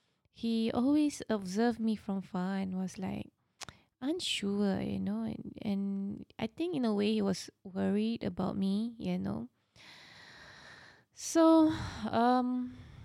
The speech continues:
he even q-, asked me question, "Don't you feel hot wearing that?" <laughs> And, I mean, for others, they feel like that. But, you know, actually, I was enjoying,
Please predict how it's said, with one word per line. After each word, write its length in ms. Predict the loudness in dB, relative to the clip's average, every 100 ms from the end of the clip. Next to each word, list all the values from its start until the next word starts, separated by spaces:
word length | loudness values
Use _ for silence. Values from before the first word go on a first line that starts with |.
| -18 -20
he 180 | -6 -2
even 180 | 2 0
q-, 140 | -2 -6
asked 220 | 0 0 2
me 140 | -2
question, 500 | 2 0 0 -2 -2
"Don't 220 | -2 -2
you 40 | -2
feel 200 | -2 -2
hot 420 | -6 -6 -4 -2
wearing 380 | -2 0 -2 -4
that?" 260 | -6 -8 -14 -20 -20 _
<laughs> 140 | -12 -12 _ _ _ -16 -14 -14 -14 -4
And, 540 | -2 -2 -2 -4 -6 -12 _ _ _ _ _ _ _ _
I 160 | 0 2
mean, 560 | 4 2 0 -2 -8 -12
for 160 | -4 0
others, 460 | 2 4 2 0 -2
they 140 | -4
feel 220 | -2 -2
like 200 | -2 -2 -2
that. 140 | -2
But, 160 | -2 -2
you 120 | 0
know, 160 | 0 0
actually, 360 | -2 -2 -2 -2
I 140 | 0
was 220 | 0 0
enjoying, 720 | -2 -2 2 2 2 2 0